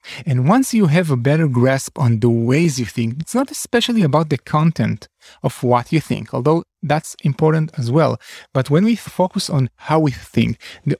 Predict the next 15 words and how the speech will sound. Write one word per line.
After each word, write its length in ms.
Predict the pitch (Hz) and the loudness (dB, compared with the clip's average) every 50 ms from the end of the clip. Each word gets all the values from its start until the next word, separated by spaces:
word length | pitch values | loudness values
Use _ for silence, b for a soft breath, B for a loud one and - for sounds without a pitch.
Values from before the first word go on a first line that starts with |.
| _ _ _ | _ _ _
we're 140 | 147 131 123 | 0 2 2
noticing 600 | 123 127 135 151 180 190 185 - - 156 139 127 | 4 4 4 4 4 2 0 2 0 2 2 2
our 120 | 120 113 | 0 -2
thinking 520 | 107 - - - 170 180 180 180 170 165 156 - | -4 -8 0 2 2 4 4 2 2 0 -2 -4
patterns, 500 | - 139 135 139 127 110 107 107 113 - _ _ _ _ _ _ _ _ _ _ _ | -4 -2 0 0 0 -2 -4 -6 -10 -14 _ _ _ _ _ _ _ _ _ _ _
flashing 560 | _ 143 143 160 190 190 - - 214 208 196 - - | _ 0 2 2 2 2 2 2 2 2 2 -2 -8
a 40 | 127 | -16
spotlight 640 | - - - _ - 185 196 - 160 123 117 113 - | -16 -16 -6 _ -2 -2 -2 -2 -6 -6 -6 -8 0
into 320 | - 160 165 165 - 175 160 | 2 2 2 2 2 0 0
our 240 | 143 131 123 123 123 _ _ _ _ _ _ _ | 0 0 -2 -4 -6 _ _ _ _ _ _ _
internal 680 | _ 147 127 - - 165 175 175 170 165 160 165 156 160 - _ _ _ _ _ _ _ - | _ -4 -4 -2 0 0 2 2 2 2 0 -2 -4 -6 -10 _ _ _ _ _ _ _ -20
thinking 560 | - - - 180 185 - - 165 143 135 127 | -8 0 2 4 4 4 4 4 6 6 6
mechanisms, 840 | 127 131 143 - - 147 123 113 107 104 110 110 113 120 123 123 - _ _ _ _ _ _ _ _ _ _ _ | 6 4 2 2 2 2 2 2 2 0 0 0 2 0 0 -2 -8 _ _ _ _ _ _ _ _ _ _ _
we 180 | - 135 143 147 | 0 2 4 4
are 180 | 151 156 - | 4 2 0